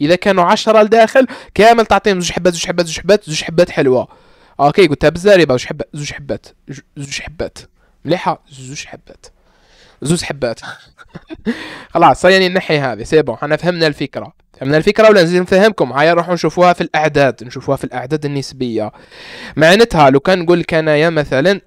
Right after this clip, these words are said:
ثلاثة في ربعة الكل أس ثلاثة، واش تساوي هذه؟ قال لي الأستاذ: "الأس اللي خارج القوس راح يتوزع عليهم كامل"، معناتها هذا يتوزع على هذا ويزيد يتوزع على هذا. كاين واحد الحالة خاصة راح نشوفوها لان اللي هي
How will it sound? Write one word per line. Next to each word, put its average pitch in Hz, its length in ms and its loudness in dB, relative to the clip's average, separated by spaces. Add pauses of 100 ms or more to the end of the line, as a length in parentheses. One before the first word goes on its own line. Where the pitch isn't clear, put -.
ثلاثة 151 540 2
في 139 240 0
ربعة 131 600 2
الكل 147 460 2
أس - 320 -2 (260)
ثلاثة، 139 640 2
واش 165 220 0
تساوي 139 580 -4
هذه؟ 123 380 -6
قال 269 120 2
لي 247 60 -2
الأستاذ: 185 520 -4 (520)
"الأس - 380 -4
اللي 170 160 0
خارج 151 320 0
القوس 226 420 0
راح 185 140 -6
يتوزع 156 460 -4
عليهم 170 380 -2
كامل"، 139 440 -4
معناتها 156 540 -2
هذا 170 140 0
يتوزع 147 520 -2
على 135 200 2
هذا 220 600 4
ويزيد 151 360 -2
يتوزع 170 480 -2
على 185 160 2
هذا. 151 560 2 (300)
كاين 403 140 0
واحد 233 180 -2
الحالة 196 260 2
خاصة 233 280 0
راح 214 140 2
نشوفوها 180 440 -2
لان 185 140 -2
اللي 165 220 0
هي 196 60 2